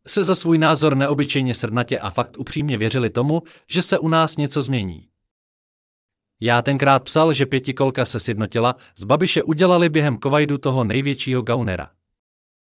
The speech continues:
Na jedné straně žalovali do Německa,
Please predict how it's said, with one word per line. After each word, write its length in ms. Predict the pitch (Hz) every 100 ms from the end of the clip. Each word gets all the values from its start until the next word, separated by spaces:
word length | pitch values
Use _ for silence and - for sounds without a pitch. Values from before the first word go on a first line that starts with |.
| _ _ _ _ -
Na 140 | 110
jedné 280 | 143 160 165
straně 360 | - 160 156 131
žalovali 420 | 139 143 139 135
do 100 | 120
Německa, 520 | 123 123 - 135 135